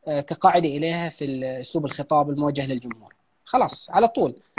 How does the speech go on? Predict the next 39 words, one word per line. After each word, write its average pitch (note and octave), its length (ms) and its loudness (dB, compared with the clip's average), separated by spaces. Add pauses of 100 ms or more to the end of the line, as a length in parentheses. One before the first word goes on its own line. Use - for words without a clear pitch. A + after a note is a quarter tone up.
(420)
افتح F3+ 300 2
تفرح F#3 500 4
إلى C3+ 240 -6
آخره F#3 300 -6
من E3+ 120 -6
أمور. E3+ 320 -4 (300)
في D#3+ 160 -4
حين F3+ 200 0
مثلا E3 200 0
البيبسي F3+ 460 0
تعطي E3 360 -4
مجال D3+ 380 -2
مثلا D3 220 -6
الموسيقى C3 680 -2
والغناء، C3 380 -4
طبعا D#3+ 240 -4
كل D#3+ 140 -4
واحد C#3+ 180 4
باتجاهه، C#3+ 560 0 (500)
آه، A#2+ 140 4
والرياضة، D3 600 6
في D3 180 -10
حين C#3+ 160 -12
كوكاكولا، D3 880 -2
آه، C3 60 -14 (220)
مك-، D3 340 -2
أكثر D#3 360 4
ال-، C#3 480 -2
معتمد D3 340 4
على C3+ 140 4
الابتهاج. B2+ 460 0 (440)
وهذا A3 240 8
نراها G#3 240 4
في G3+ 140 -8
كل B3 200 -4
كامبين F#3 380 -6
تقريبا E3+ 380 -8
في - 160 -16
كوكاكولا. G#2 580 -14